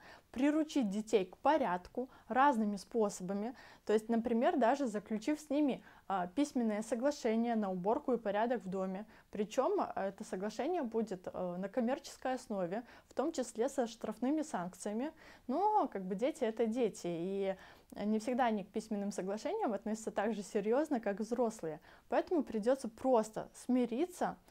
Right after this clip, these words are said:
э, закрыть глаза, убраться самостоятельно. И вот, кстати, почему я сказала именно про соглашение, а не про то, что начнет там как-то орать, воспитывать ребенка эмоционально,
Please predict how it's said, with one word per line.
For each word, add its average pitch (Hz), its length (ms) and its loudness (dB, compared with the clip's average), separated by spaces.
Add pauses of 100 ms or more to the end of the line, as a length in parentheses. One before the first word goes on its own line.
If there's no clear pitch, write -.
(320)
э, 196 400 -2 (120)
закрыть 226 520 0
глаза, 202 440 -2 (260)
убраться 214 440 2
самостоятельно. 185 1040 -2 (800)
И 233 80 2
вот, 240 140 2
кстати, 240 320 0
почему 240 300 0
я 269 80 2
сказала 240 420 0
именно 226 280 4
про 214 160 -6
соглашение, 214 800 0
а 190 100 -4
не 196 120 -4
про 196 140 -6
то, 208 140 -2
что 208 180 -6
начнет 190 360 -6
там 175 140 -8
как-то 180 420 -2
орать, 294 480 0
воспитывать 185 540 -8
ребенка 180 420 -4
эмоционально, 190 680 -4